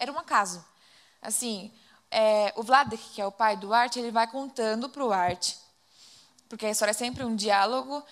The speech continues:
de quais eram as estratégias que ele usava, assim, qu-, quais os trabalhos que ele desenvolvia. Mas a real é que, assim, sobreviver era um acaso. Assim,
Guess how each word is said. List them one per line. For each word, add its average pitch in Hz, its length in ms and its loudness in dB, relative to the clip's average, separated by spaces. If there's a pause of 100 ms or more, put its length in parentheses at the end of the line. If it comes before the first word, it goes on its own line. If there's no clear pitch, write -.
(180)
de 226 80 -14
quais 302 200 4
eram 330 100 0
as 330 80 -4
estratégias 285 500 -2
que - 160 -8
ele 277 140 -4
usava, 190 480 2
assim, 190 300 -6
qu-, 196 300 -10
quais 214 360 0 (140)
os 208 100 -10
trabalhos 202 420 0
que - 120 -12
ele 196 100 -10
desenvolvia. 226 1000 -4 (340)
Mas 269 160 2
a 330 80 6
real 311 400 4
é 233 100 0
que, 262 220 -10
assim, 240 400 -4
sobreviver 285 600 -4
era 294 100 -2
um 330 80 -4
acaso. 220 440 2 (200)
Assim, 190 420 -4